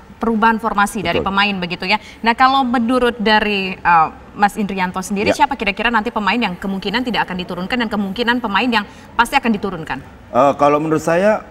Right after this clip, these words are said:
Speaker 2: sebagai, ya, seorang pemain juga, sebagai, eh, asisten juga, ya mungkin harus memainkan, eh, starting eleven dulu, winning team dari yang kemarin.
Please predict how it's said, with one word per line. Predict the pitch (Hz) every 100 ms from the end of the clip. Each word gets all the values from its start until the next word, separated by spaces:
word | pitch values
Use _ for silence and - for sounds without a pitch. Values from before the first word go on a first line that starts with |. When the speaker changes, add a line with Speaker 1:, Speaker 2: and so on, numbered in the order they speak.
| - - - - -
Speaker 2:
sebagai, | - 151 143 127 120 131 123 117 110 98 -
ya, | 87 101
seorang | - 95 98 98
pemain | 90 95 95
juga, | 95 110 131
sebagai, | 101 90 85 95 87
eh, | 80 82 69
asisten | 85 98 - 92
juga, | 92 98 160 165 - - -
ya | - 107
mungkin | 98 123 180
harus | 120 127 131 - -
memainkan, | 113 113 110 117 143 160 - - - - - - - -
eh, | - 95
starting | - 113 117 127
eleven | 123 120 123
dulu, | 156 165 143
winning | 135 139 143 143
team | 160 147
dari | 127 120
yang | 117
kemarin. | 107 139 175 160